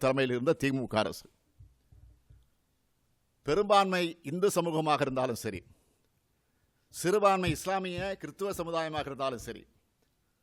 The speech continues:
அவங்களோட மத உணர்வுகளுக்கு மதிப்பளிக்கக்கூடிய அரசாக கலைஞர் தலைமையில் இருந்த தி மு க அரசு இருந்துச்சு. ஏழைகள் ஏற்றம் பெற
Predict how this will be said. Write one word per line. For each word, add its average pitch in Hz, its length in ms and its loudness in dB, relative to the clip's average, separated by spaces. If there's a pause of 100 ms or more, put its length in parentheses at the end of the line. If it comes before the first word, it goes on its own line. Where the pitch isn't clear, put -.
(680)
அவங்களோட 170 380 2 (140)
மத 185 220 2
உணர்வுகளுக்கு 175 520 -2 (120)
மதிப்பளிக்கக்கூடிய 165 840 -4
அரசாக 151 460 -2 (140)
கலைஞர் 165 480 -2
தலைமையில் 143 340 -2
இருந்த 147 280 -4
தி 160 100 0
மு 160 100 -4
க 135 200 0
அரசு 127 260 -4
இருந்துச்சு. 175 340 0 (1800)
ஏழைகள் 147 640 0
ஏற்றம் 147 380 -6
பெற 127 100 -4